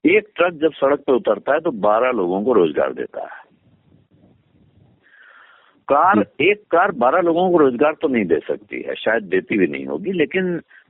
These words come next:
Speaker 1: कार जब निकलेगी तो कार की डीलरशिप खुलेंगी, कार के रिपेयर पॉइंट्स खुलेंगे, कार को चार्ज करने के स्टेशन होंगे कहीं ना कहीं,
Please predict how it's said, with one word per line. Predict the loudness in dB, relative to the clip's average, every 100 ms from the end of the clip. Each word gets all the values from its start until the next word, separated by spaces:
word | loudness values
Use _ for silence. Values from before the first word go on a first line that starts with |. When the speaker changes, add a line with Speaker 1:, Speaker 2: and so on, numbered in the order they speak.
| -2
Speaker 1:
कार | 2 2 2
जब | 0 0
निकलेगी | -2 0 -2 -2 -4
तो | -4
कार | 0 0 0
की | -2 -2
डीलरशिप | 0 0 0 0 -2 0
खुलेंगी, | 0 0 -2 -6 -8 _ _ _ _ _ -2
कार | 0 2
के | -2 -2 0 2 0
रिपेयर | -2 -4 -2 -2 2 2 2
पॉइंट्स | 0 0 -2
खुलेंगे, | -2 0 0 0 -2 -2 -4 _ _ _
कार | 0 0 0
को | -2
चार्ज | -2 0 -2 -2
करने | -4 -2 -2
के | 0 -2
स्टेशन | 0 -4 -2 -4
होंगे | -4 -2 -2
कहीं | -2 -4 -4
ना | -4
कहीं, | -6 -10 -8